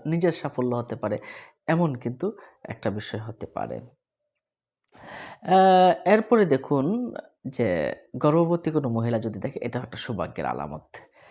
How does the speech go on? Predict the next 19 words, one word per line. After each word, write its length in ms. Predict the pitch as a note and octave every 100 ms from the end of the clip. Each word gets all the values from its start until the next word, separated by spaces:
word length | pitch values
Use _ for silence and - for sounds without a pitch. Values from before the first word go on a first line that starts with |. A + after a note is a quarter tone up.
| - _
আহ, 580 | - - - - _ -
এরপরে 480 | F#3+ G3+ G#3 C#3 - -
আমরা 280 | C#3 C3+
যে 420 | A#2 A2+ F2 A#1 _ - - - - -
বিষয়টা 420 | A#2 C3+ C#3+ C#3
বুঝবো, 500 | A2 C#3+ E3 D#3+ C#3+ -
এটা 180 | E3 D#3+
হলো 140 | D#3+ -
এমন 440 | F#3+ G3 E3 D3 A#3+ - - - -
যে 520 | - C#3 A#2+ B2 A#2+ -
আমরা 640 | C3+ C#3 D3 C#3 C3 B2 C3+
মৃত 340 | F#3 G#3 G#3+ F#3 E3 D3+ C#3+ - _
কোনো 240 | - D3 C3
মানুষ 520 | A#2+ B2 G3+ - -
যদি 180 | C3+ A#2+
মিষ্টি 420 | C#3 C3+ - B2+
খাওয়ার 340 | - B2 A2+
স্বপ্নটা 420 | - A#2 A#2+ A2+
দেখে, 320 | G2 - -